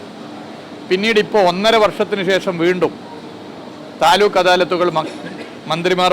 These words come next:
പങ്കെടുത്തുകൊണ്ട് ഇന്ന് ആരംഭിക്കുകയാണ്. ബഹുമാനപ്പെട്ട മുഖ്യമന്ത്രി തിരുവനന്തപുരത്ത് അതിൻ്റെ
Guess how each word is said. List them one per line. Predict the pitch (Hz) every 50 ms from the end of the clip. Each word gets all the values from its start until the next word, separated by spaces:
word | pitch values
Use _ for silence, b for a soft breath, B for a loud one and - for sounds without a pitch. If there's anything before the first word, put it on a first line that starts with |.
| 180 165
പങ്കെടുത്തുകൊണ്ട് | 160 165 170 165 156 - 170 165 170 165 160 165 156
ഇന്ന് | 151 156 160 151
ആരംഭിക്കുകയാണ്. | 151 151 156 151 156 139 147 147 143 139 143
ബഹുമാനപ്പെട്ട | 151 151 170 170 175 156 170 165 170 160 147
മുഖ്യമന്ത്രി | 139 - 175 170 170 170 165 170 185 214 - - - - - - - - - - - - - - - - - -
തിരുവനന്തപുരത്ത് | - 170 175 185 208 208 208 196 208 202 196 175 165 180
അതിൻ്റെ | 170 175 175 175